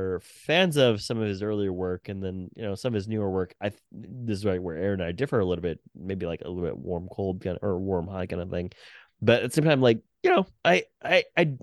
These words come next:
I'm not, like, super interested in either of these movies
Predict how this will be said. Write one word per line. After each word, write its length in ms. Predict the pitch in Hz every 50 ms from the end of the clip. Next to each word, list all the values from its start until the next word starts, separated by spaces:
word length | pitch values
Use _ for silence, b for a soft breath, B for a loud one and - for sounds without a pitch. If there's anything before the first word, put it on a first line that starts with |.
| - -
I'm 180 | 151 165 165
not, 320 | 170 180 185 196 196 180 - _
like, 240 | - 135 143 127 117 -
super 540 | - - - - - 185 160 - 151 139
interested 460 | 131 131 - - - - 120 110 107 98
in 280 | - 85 104 104 92 -
either 380 | - 98 101 101 104 104 101
of 100 | 95 95
these 200 | 98 92 90 101
movies 480 | 101 95 87 87 87 85 85 85 -